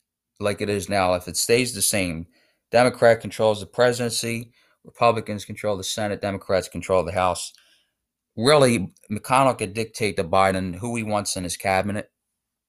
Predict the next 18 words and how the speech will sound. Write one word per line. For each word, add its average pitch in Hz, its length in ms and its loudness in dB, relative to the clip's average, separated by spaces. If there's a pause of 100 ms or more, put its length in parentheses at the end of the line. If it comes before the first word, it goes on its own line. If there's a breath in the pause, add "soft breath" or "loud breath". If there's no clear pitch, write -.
(180)
who 117 120 -8
the 107 100 -6
Republicans 101 600 0
wanna 101 220 -2
see 104 220 -6
in 98 100 -6
that 95 180 -4
cabinet, 95 460 -4 (2000 soft breath)
what 113 280 2
they 117 140 6
could 104 180 -2
get 101 200 -2
done 107 260 4
on 98 480 2
in 98 100 -6
terms 98 380 -4
of 95 400 2 (720)
immigration 107 920 -2